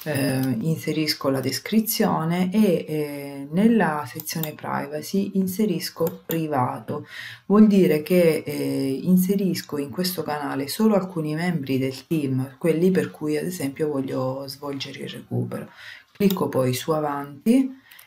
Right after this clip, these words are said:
e vado a inserire sempre i nomi degli studenti, eh, che fanno parte di quel team, <clears throat> che fanno parte del team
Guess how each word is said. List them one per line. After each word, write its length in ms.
e 160
vado 400
a 180
inserire 680
sempre 420
i 220
nomi 480
degli 320
studenti, 1000
eh, 680
che 100
fanno 300
parte 360
di 140
quel 300
team, 580
<clears throat> 400
che 140
fanno 220
parte 340
del 260
team 500